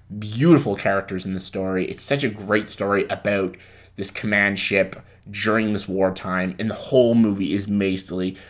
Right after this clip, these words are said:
this crew, this captain, his doctor, first officer, and the whole crew on this ship. They're chasing after a ship that attacked them, and that's most of the story. It's about the crew on this ship,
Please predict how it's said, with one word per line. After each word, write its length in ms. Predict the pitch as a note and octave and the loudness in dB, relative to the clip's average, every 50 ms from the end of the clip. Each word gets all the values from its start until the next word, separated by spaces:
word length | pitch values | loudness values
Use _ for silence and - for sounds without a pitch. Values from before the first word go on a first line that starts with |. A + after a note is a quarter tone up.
| - - - | -20 -10 -4
this 220 | - G#2 G2 - - | -2 0 0 0 -2
crew, 500 | - - - - - A#2+ A2 A2+ A#2 A2 | -2 -4 -4 0 4 4 6 6 6 6
this 140 | F2+ - - | 4 2 -2
captain, 720 | - - - A2 G#2 - - - G#2 G#2 G#2 G#2 G#2 G#2 | -4 0 2 2 2 2 0 0 0 2 2 2 2 0
his 320 | G2 - G2 F#2 - - - | -2 -4 -6 -8 -8 -12 -16
doctor, 720 | - - - - B2+ A2+ A2+ - - - G#2+ G#2 G#2 G#2 | -18 -2 4 6 6 6 6 2 -2 -4 -2 0 0 0
first 380 | G2 - - A#2+ A#2 A2+ - - | -2 -2 -2 -2 -2 -2 -4 -6
officer, 640 | F#2 G#2+ G#2+ - G2+ - - - G2+ F#2+ G2 F#2+ - - - - - - - - - | -6 -6 -6 -6 -8 -10 -6 -4 -4 -4 -4 -4 -8 -12 -16 -16 -18 -20 -20 -14 -8
and 100 | A2+ A2 | -6 -6
the 40 | G#2 | -4
whole 240 | - - A2+ A2 A2+ | 0 2 2 2 2
crew 440 | - - - C3+ C3+ B2+ A#2 G#2+ - - | -2 -2 2 4 6 6 6 4 0 -2
on 220 | G#2 G2+ G2+ F#2+ | -2 -2 0 0
this 100 | F#2 F2+ | 0 -2
ship. 380 | - - - E3 - - - - - - _ _ - - - - - - - | -2 -2 -2 -2 -2 -4 -6 -16 -20 -20 _ _ -20 -20 -20 -20 -16 -8 -4
They're 100 | G#2 G2 | -4 -2
chasing 480 | G2 - - C3+ B2 - - B2 A#2 | 0 2 2 2 2 2 2 2 2
after 280 | A2+ G#2+ A2 - G2+ G2 | 2 2 0 0 -2 0
a 20 | |
ship 260 | - - - A#2 G#2 - | 0 2 0 0 0 0
that 220 | G2+ F#2 F2 E2+ | 0 -2 -2 -2
attacked 440 | - - - B2+ B2 - - - - | -4 -2 0 0 0 0 -2 -8 -10
them, 200 | F2+ E2+ F2 F2 | -8 -6 -6 -4
and 140 | F#2 G2 G2+ | -2 0 0
that's 280 | G#2+ A#2+ - - - A2+ | 2 0 0 -2 -2 -2
most 340 | G#2 G2+ G#2+ G#2+ G#2+ - | 0 0 0 0 -2 -4
of 40 | - | -6
the 80 | F#2+ F#2+ | -10 -10
story. 340 | - - A2+ A2 G2 F2+ - | -4 0 2 2 2 2 -2
It's 160 | - F2+ - - | -4 -6 -6 -8
about 440 | - - - A#2+ B2 A#2+ A2+ - - - - - - | -4 4 8 8 8 8 6 2 -6 -14 -16 -12 -10
the 80 | - | -8
crew 560 | - - - - - C3 A#2+ A#2 A2+ G#2+ G2+ - | -8 -8 -4 2 6 6 8 8 6 4 2 -2
on 220 | - G2+ F#2+ G2 | -4 -4 -4 -2
this 160 | F#2+ F#2 F2 - | -2 -2 -2 -2
ship, 460 | - - - - A#2 G#2+ - - | -2 -2 0 0 0 0 -2 -6